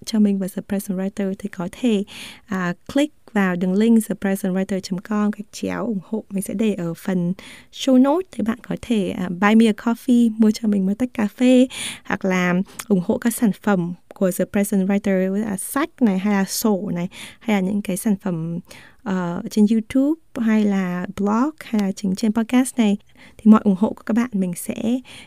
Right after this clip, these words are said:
đầu tư trở lại cho The Present Writer để dự án này được phát triển một cách bền vững và tiếp tục ra những cái nội dung chất lượng hơn. Xin chào tất cả các bạn và hẹn gặp lại ở trong một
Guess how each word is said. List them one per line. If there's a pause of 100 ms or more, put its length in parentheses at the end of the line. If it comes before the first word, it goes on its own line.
đầu
tư
trở
lại
cho
The
Present
Writer
để
dự
án
này
được
phát
triển (420)
một
cách
bền
vững (200)
và
tiếp
tục (300)
ra
những
cái
nội
dung
chất
lượng
hơn. (440)
Xin
chào
tất
cả
các
bạn (160)
và
hẹn
gặp
lại (180)
ở
trong
một